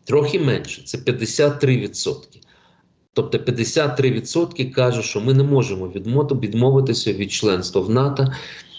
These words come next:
навіть заради миру з Росією. Хоча ми розуміємо, що миру з Росією, ну, насправді все одно не буде, тому що росіянам це не потрібно. Росіянам потрібний контроль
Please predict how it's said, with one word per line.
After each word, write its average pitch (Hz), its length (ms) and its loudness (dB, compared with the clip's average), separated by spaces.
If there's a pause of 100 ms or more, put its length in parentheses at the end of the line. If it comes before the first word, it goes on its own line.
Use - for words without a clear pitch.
(140)
навіть 139 580 4
заради 117 920 2 (400)
миру 113 320 2
з 95 100 -2
Росією. 85 500 -2
Хоча 135 340 0
ми 151 180 4
розуміємо, 127 680 2
що - 220 -4
миру 131 320 6
з 107 100 -6
Росією, 101 960 0
ну, 147 240 2
насправді 131 540 2
все - 220 0
одно 135 220 2
не 120 100 4
буде, 80 300 -10
тому 90 240 -8
що 104 180 -2
росіянам 147 580 0
це 143 200 2
не 131 120 4
потрібно. 117 560 -2
Росіянам 135 520 0
потрібний 120 460 0
контроль 127 640 4